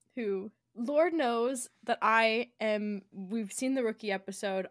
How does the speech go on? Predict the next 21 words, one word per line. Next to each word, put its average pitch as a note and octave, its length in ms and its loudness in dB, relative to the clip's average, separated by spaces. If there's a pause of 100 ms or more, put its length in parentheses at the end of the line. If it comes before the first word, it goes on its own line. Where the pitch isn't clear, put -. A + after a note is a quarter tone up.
I G3 280 2
will G3+ 420 0
defend G3 480 -4
him G3 340 -4
being G3+ 280 -2
a F#3 60 -6
rookie F#3 600 -8
and F3 260 -10 (140)
his G3 300 -8
growth F#3+ 360 -6
over F3 220 -6
time E3 540 -10 (520)
very G3+ 220 2
strongly. G3 640 -4 (320)
I D#4+ 180 -4
just - 380 -8
don't G#4 260 -6
feel E4+ 400 -6
like F4+ 260 -2
I D4+ 140 -4
can C4 380 -8